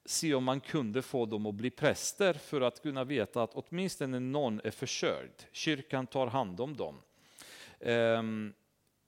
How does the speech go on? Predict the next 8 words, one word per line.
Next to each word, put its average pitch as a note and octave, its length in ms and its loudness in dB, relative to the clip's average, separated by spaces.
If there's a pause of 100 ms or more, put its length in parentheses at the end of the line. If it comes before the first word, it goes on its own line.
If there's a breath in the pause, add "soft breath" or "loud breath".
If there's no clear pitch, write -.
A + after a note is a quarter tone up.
(140)
likaså G3+ 680 6
så F3 200 0
har D#3 160 4
detta D3+ 340 2
pågått A2+ 640 2
i A#2 320 -2
katolska F3+ 720 0
kyrkan, E3 600 2